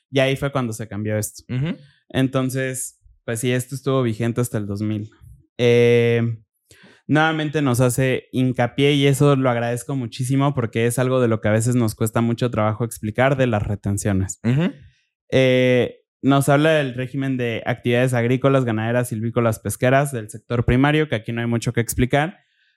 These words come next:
Speaker 1: pero lo que estuvo excelente y le, o sea, le puse a doble palomita, <laughs> es que nos explicó súper bien los beneficios que tiene este régimen.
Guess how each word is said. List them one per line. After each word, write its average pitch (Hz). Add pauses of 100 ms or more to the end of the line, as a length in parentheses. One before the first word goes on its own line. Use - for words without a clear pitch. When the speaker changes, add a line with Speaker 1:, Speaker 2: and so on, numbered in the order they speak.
(180)
Speaker 1:
pero 196
lo 143
que 139
estuvo 151
excelente 135
y 123
le, 104
o 120
sea, 123
le 120
puse 135
a 131
doble 135
palomita, 113 (480)
<laughs> -
es 151
que 180
nos 151
explicó 131
súper 143
bien 120
los 135
beneficios 123
que 113
tiene 120
este 120
régimen. 107